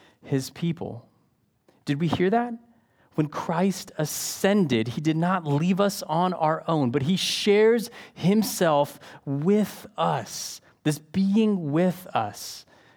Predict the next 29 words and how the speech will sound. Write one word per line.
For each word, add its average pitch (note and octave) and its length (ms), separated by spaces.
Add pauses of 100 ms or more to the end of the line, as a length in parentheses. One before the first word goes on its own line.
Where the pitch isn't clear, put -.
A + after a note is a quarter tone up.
It's C#3+ 140
this, - 220 (160)
this E3 160
comforting G#3+ 580
truth G#3+ 360
to F#3 60
know F#3 140
that, E3+ 160 (200)
that F3 160
Christ - 680 (320)
builds G#3+ 580
up G#3 280
his F#3 340
body E3 720 (220)
through E3+ 180
the F3 80
sharing G3 680
of D#3+ 200
himself D3 960 (460)
with D3+ 160
his D3+ 200
people. C3+ 560 (1080)
And D3+ 120
so G3 220 (180)
what F3 400
are F#3+ 400
these C3+ 300
gifts D3+ 580
that, C#3+ 340